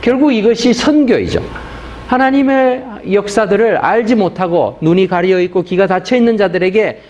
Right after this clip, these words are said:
하나님의, 아, 하신 일들을 소개하는 일들입니다. 세상에는 수많은 잃어버린 영혼들이, 어, 있습니다. 그런데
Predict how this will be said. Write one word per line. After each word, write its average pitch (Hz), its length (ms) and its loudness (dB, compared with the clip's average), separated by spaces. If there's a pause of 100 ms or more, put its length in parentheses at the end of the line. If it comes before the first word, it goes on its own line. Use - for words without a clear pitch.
(120)
하나님의, 190 680 0 (280)
아, 135 480 -6
하신 196 400 0
일들을 180 480 2
소개하는 226 580 0
일들입니다. 156 560 0 (1700)
세상에는 208 680 2
수많은 214 640 0
잃어버린 180 640 2
영혼들이, 156 840 0 (240)
어, 57 500 -4 (100)
있습니다. 139 480 0 (440)
그런데 180 680 0